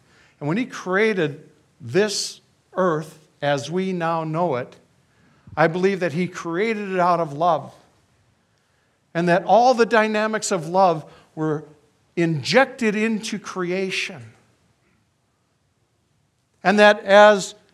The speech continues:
we come into the way the earth was created by this God of love,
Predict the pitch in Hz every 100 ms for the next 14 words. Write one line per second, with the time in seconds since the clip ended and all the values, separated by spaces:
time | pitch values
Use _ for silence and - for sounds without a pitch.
0 | _ _ _ _ _ 185 208 202 202 208
1 | 202 208 233 254 254 240 - 208 175 156
2 | 147 147 143 - _ _ _ _ - 156
3 | 156 190 220 214 185 - 196 196 190 190
4 | 175 175 170 190 196 170 135 170 190 165
5 | - 170 175 160 131 135 175 139 120 117